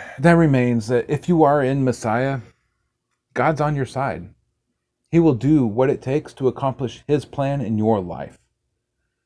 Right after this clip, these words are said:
The fact is, is we will all fail to live up to his expectations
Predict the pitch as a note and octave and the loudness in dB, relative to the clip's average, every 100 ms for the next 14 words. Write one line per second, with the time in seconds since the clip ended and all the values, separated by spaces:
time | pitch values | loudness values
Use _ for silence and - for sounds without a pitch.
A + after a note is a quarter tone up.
0 | _ _ - A2 C#3 - C3 C3+ A#2+ A2 | _ _ -10 0 0 2 0 0 -4 -2
1 | B2 C3 A2 - G#2 A#2+ A2+ - A2 A2+ | -2 0 0 0 -2 -2 -4 -2 -2 0
2 | A2 G#2+ G#2+ A2 - G#2+ - A#2+ G#2+ G2 | -4 -6 -2 -4 -4 -10 -4 0 0 -4
3 | - - - - - - G2+ F#2 - F#2 | -14 -16 -10 -8 -10 -12 -12 -10 -14 -16